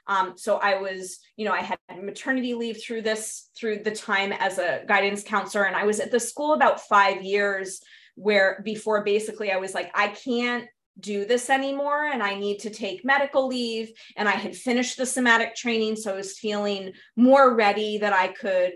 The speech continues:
step in to do some work as a performance coach, as I had been training with my father this whole time. And so I decided to take medical leave so I could tend to myself and tend to my body.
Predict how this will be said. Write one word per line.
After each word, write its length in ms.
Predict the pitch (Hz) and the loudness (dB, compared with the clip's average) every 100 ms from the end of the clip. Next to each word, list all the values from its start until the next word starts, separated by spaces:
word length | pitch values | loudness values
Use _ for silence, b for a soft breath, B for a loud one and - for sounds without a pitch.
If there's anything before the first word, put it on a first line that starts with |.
| - b | -8 b
step 460 | - - 202 - - | -10 0 0 0 -4
in 240 | 208 202 | -6 -4
to 260 | 202 226 196 | -6 -6 -6
do 240 | 190 180 | -6 -8
some 320 | 190 - - 302 | -6 -6 -2 4
work 400 | 302 294 - - B B - | 4 4 0 -16 B B 4
as 300 | 208 214 233 | 6 6 4
a 280 | 240 247 247 | 2 0 -2
performance 580 | 294 277 269 269 277 - | -2 2 2 0 -2 -8
coach, 380 | - 277 247 240 | 0 0 0 -4
as 120 | 214 | -2
I 80 | 202 | 0
had 140 | 185 | -2
been 120 | 190 | -6
training 400 | 185 175 170 190 | -8 -8 -8 -6
with 160 | 202 202 | -6 -2
my 140 | 190 | -2
father 440 | 185 190 180 214 214 | 2 6 6 6 2
this 180 | 226 - | 0 -2
whole 160 | 233 | -4
time. 480 | 233 254 240 240 247 B B B | -2 -2 0 0 -4 B B B
And 140 | 233 233 | 0 4
so 120 | 254 | 6
I 100 | 240 | 6
decided 460 | 247 262 262 311 | 4 4 4 2
to 80 | 311 | -8
take 260 | 254 233 226 | -6 -4 0
medical 400 | 370 494 330 254 | 0 0 -4 -4
leave 240 | 226 214 | -6 -8
so 160 | 214 208 | -4 -2
I 100 | 208 | -2
could 200 | 214 208 | -4 -10
tend 320 | - 202 202 | -8 -8 -8
to 120 | 214 | -8
myself 600 | 196 180 180 359 339 339 | -6 -6 -2 2 2 0
and 140 | 208 202 | -6 -4
tend 220 | 196 196 | -4 -4
to 100 | 202 | -4
my 180 | 185 180 | -4 2
body. 640 | 185 190 185 185 180 | 6 6 4 -2 -8